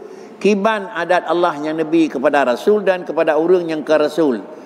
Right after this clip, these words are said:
Dengan adalah mengeraskan atas mereka itu kesakitan. Antara senang dengan susah, le, le susah. Bentuk susah ada pun yang aku. Antara senang dengan susah, le susah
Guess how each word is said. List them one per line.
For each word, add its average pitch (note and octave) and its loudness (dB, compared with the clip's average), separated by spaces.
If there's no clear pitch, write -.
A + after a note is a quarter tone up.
Dengan C#3 0
adalah D#3 2
mengeraskan C#3 0
atas B2 -2
mereka B2 2
itu B2 0
kesakitan. G#2+ -2
Antara C3 0
senang D3 0
dengan C3+ 0
susah, C#3 0
le, C#3+ 0
le A2+ 2
susah. B2+ 2
Bentuk F3+ 0
susah G3+ 2
ada E3+ 2
pun F#3 2
yang G#3+ 2
aku. G3+ 0
Antara E3 2
senang F3+ 0
dengan D3+ 2
susah, D#3+ 0
le G3 4
susah G3 2